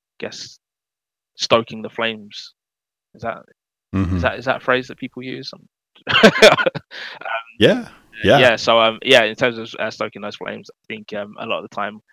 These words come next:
Speaker 1: um, you know, we'll, uh, we'll play it by ear. I think if we see it, if we see it as something that, um,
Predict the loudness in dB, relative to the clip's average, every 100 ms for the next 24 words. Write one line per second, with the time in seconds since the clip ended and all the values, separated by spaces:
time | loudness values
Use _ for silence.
0 | _ _ 0 0 -2 -20 _ _ -12 -12
1 | -10 -8 -4 -2 0 -2 -4 -6 2 2
2 | 2 0 2 2 -2 -6 -6 -4 -4 2
3 | 2 2 -4 -2 2 2 2 -2 -2 -6
4 | -8 -4 -4 -2 -4 -6